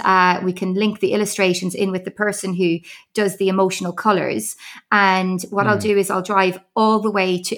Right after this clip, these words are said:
Speaker 1: Edinburgh in my car and ha-, have a whole conversation about how we're gonna design this galaxy. And when I
Speaker 2: Wow.
Speaker 1: got to Edinburgh and met, uh, Tom, uh, Rob, the illustrator is his name in Edinburgh. He's amazing.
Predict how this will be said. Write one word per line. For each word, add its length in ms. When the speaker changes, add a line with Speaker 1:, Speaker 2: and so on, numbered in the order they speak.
Speaker 1:
Edinburgh 640
in 140
my 160
car 520
and 340
ha-, 180
have 160
a 60
whole 260
conversation 720
about 200
how 160
we're 140
gonna 180
design 540
this 180
galaxy. 600
And 440
when 180
I 60
Speaker 2:
Wow. 60
Speaker 1:
got 240
to 260
Edinburgh 720
and 240
met, 340
uh, 340
Tom, 520
uh, 160
Rob, 380
the 120
illustrator 540
is 160
his 180
name 220
in 80
Edinburgh. 480
He's 200
amazing. 520